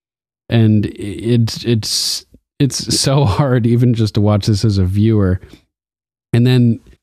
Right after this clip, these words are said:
after Selyse's scre-, you know, Selyse's, her screaming is just escalating and getting more and more shrill and wild. And Stannis, his, his eyes are wild and he's just,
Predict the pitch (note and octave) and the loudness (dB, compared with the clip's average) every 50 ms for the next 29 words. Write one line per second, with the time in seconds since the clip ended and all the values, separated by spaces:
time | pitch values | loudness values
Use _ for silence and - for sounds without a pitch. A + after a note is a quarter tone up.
0 | _ - C3+ B2+ A#2 - - C3 A#2+ A#2 A#2 A2+ A2+ A2+ G2+ F2+ A2 - - B2+ | _ -2 -2 -2 -2 0 0 0 2 2 2 2 2 2 0 -2 -4 -2 0 2
1 | A#2+ A#2+ A#2+ A#2+ A2+ - B2 A2+ G#2 - - - - B2 A#2+ A#2+ G2 A#2 A#2 A2 | 4 4 4 2 2 2 0 0 0 0 -4 -4 -2 0 0 0 2 2 2 2
2 | A2 - - C3 C3+ C3 A#2 - - A2 G2+ - - - - A2 A#2 A2+ - A2+ | 2 2 2 2 2 2 2 0 -2 -2 -2 -4 -6 -10 -8 -8 -6 -2 -2 -2
3 | G#2 - - - C3 B2+ B2+ B2 A2+ G#2+ G2+ G2 - G#2+ F#2+ - - B2+ A#2 - | -2 -2 -2 0 0 2 2 2 2 2 0 0 0 -2 -4 -2 0 0 0 -2
4 | - - A2+ G#2 G#2 F#2+ F#2 G2 F#2+ F#2+ F#2+ F#2+ F#2 G#2+ G#2+ G#2+ G#2 G2+ G2+ G#2 | -2 -2 0 2 2 2 2 2 2 2 2 0 0 0 2 2 2 2 2 2
5 | A2 A#2+ A#2+ A#2 A#2 A2+ A2 A2 A2 A2+ A2+ A2 G#2 F#2+ - - - B2+ A#2+ B2 | 2 2 2 2 2 2 2 2 2 2 2 2 0 0 -2 -4 -2 0 2 2
6 | A#2 A2+ A2+ A2 G#2 G#2 G#2 G#2 G#2+ G#2+ A2 A2+ G#2+ G2+ G2+ G2+ G2 - - - | 2 2 2 2 2 2 2 2 2 2 2 2 4 2 2 2 0 -2 -4 -10
7 | - - _ _ _ _ _ _ _ _ - A#2 G#2+ - - - - A#2+ A#2 A2+ | -20 -20 _ _ _ _ _ _ _ _ -2 -2 -2 -2 -4 -2 -2 0 2 2
8 | A2 G#2+ F#2+ - - A2 G#2 F#2 - - - - C3 A#2 A2 - A2 A2 A2 A2+ | 2 0 0 0 0 0 0 -2 -4 -8 -4 -2 -2 -2 0 -2 -2 0 0 0
9 | G#2 - A#2 G#2+ G2+ G2+ A#2 A#2+ A2+ A2+ A2+ G#2+ A2 A2 G#2 G2+ G#2 G#2+ G#2 G2 | 0 0 -2 -2 0 0 0 0 2 2 2 2 2 2 2 2 2 2 2 0
10 | - - A2 F#2+ - - | 0 -2 -2 -4 -4 -8